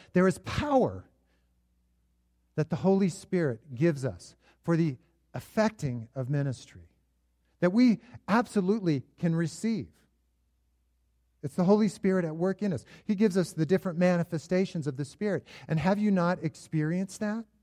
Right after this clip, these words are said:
Have you, as a believer, as you've been out doing the work of ministry, not experienced one of these gifts of the Spirit? Sure you have. God gives you a message of wisdom, a word of knowledge. God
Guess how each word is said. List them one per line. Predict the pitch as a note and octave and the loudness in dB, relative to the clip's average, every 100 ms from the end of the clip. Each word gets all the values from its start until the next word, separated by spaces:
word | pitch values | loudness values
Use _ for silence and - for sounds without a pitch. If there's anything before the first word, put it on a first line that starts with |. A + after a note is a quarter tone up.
| _ _ _ _ _ _ _ _ _ _ | _ _ _ _ _ _ _ _ _ _
Have | - F3+ | -4 0
you, | G3+ G#3+ - | 4 2 2
as | E3+ F3+ - | 0 0 -2
a | D#3+ | -2
believer, | D#3+ E3 G3 A3+ D#3 - - | 2 4 4 4 0 -6 -6
as | - C#3 | -4 0
you've | F3 | 2
been | F3+ F3+ E3 | 2 2 0
out | F#3 E3+ C3+ C3 | -2 -2 -6 -4
doing | D#3 G3+ F#3+ | 2 4 4
the | D#3+ | 4
work | D3 F#3 F3+ | 2 0 0
of | C#3 | -2
ministry, | E3+ G3 - D3 | 0 0 -2 -2
not | D#3 F3+ | 0 0
experienced | D#3+ - - E3+ F3 G3 - | -2 -10 -6 -2 -2 -2 -2
one | D#3+ E3+ | -2 0
of | D#3 | 0
these | D#3+ D#3+ - - _ | 0 -2 -4 -18 _
gifts | - F3 - | 2 2 0
of | - C#3+ | -6 -4
the | C#3+ | -4
Spirit? | - - D#3 F3 G3 _ _ _ _ _ _ _ _ _ | -8 -4 -2 -2 -4 _ _ _ _ _ _ _ _ _
Sure | - C#4+ | -8 -2
you | D4 G#3+ | 2 2
have. | B2 G2 E2+ _ _ _ _ _ - | 2 -4 -10 _ _ _ _ _ -4
God | F#3+ F#3+ E3 | 2 2 4
gives | G3 D3+ | 0 4
you | F3 | 4
a | |
message | E3 E3+ E3 F3 D3+ | 4 2 0 -2 -4
of | C3 | -2
wisdom, | D3+ D3+ - G2+ F#2 _ _ - | 0 0 -4 -14 -14 _ _ -6
a | D#3+ | -2
word | D#3 G3+ G3 | 2 4 6
of | F3+ C3+ | 4 2
knowledge. | D#3 E3 D3+ G2+ - - - _ _ _ _ | 0 2 0 -2 -10 -20 -20 _ _ _ _
God | F#3+ F#3 F3+ | 2 4 4